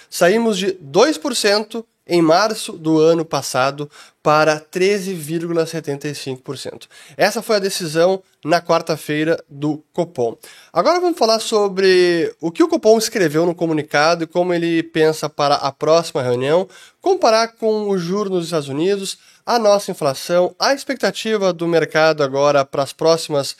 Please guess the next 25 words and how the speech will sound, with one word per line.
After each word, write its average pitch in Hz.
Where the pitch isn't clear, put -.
reuniões 175
do 160
Copom, 175
o 226
que 269
significa 247
pra 196
nossa 175
bolsa, 180
pra 143
nossa 147
renda 123
fixa, 180
pra 123
suas 127
finanças, 156
e 233
também 294
falar 240
rapidinho 233
do 208
ciclo 294
de 226
aperto 196
monetário 165